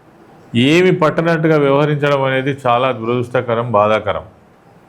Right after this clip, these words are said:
ఒక్క మాటలో చెప్పాలంటే రాష్ట్రంలో హెల్త్ ఎమర్జెన్సీని ప్రకటించాల్సినటువంటి పరిస్థితి కనబడతా ఉంది. అయినా ప్రభుత్వం మాత్రం ఏమి పట్టనట్టు,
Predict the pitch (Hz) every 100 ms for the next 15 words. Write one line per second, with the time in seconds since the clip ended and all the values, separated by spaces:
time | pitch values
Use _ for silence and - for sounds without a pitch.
0 | - - - - - - 120 117 165 151
1 | 143 165 175 175 160 - 160 156 147 151
2 | 160 147 165 - - _ _ _ _ _
3 | _ _ 120 120 156 156 175 170 170 151
4 | 165 165 - - - - - _ - _
5 | - 135 180 180 175 160 170 160 165 156
6 | 156 156 143 135 143 135 143 135 123 131
7 | 123 123 123 123 120 131 175 165 131 123
8 | 120 104 98 92 - - _ _ _ _
9 | - - - - - - - - - -
10 | 127 156 180 170 170 170 156 151 175 170
11 | 175 156 147 156 175 190 - - - -
12 | _ - - - - - 127 165 196 180
13 | 160 160 170 160 -